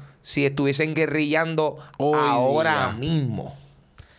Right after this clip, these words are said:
Speaker 2: Yo digo que, y le voy y, y te afirmo que Ñengo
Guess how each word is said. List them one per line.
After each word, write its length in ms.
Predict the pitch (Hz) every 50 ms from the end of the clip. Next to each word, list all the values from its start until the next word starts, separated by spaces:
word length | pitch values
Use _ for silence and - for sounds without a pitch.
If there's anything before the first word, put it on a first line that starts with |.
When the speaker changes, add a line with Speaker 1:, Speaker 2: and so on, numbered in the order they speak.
| _ _ _ _ _ _ _ -
Speaker 2:
Yo 280 | 117 123 143 156 170
digo 480 | 175 180 175 170 170 170 170 165 143 -
que, 540 | - 139 131 135 135 131 131 131 131 123 -
y 200 | - 139 139 139
le 200 | 131 127 120 117
voy 420 | 120 131 147 160 170 165 156 160 156
y, 400 | - 131 131 127 127 123 120 - -
y 520 | 131 135 135 131 131 135 135 131 131 131 135 - -
te 180 | 123 120 120
afirmo 1000 | 120 113 107 107 - - - - 156 156 170 170 160 147 135 123 107 98 95 95 - - - - - - - _ _ _ _ _ _ _ _ _ _ _
que 220 | - 120 117 120 120
Ñengo 920 | 120 120 123 127 131 131 135 135 135 135 131 135 135 135 135 131 131 135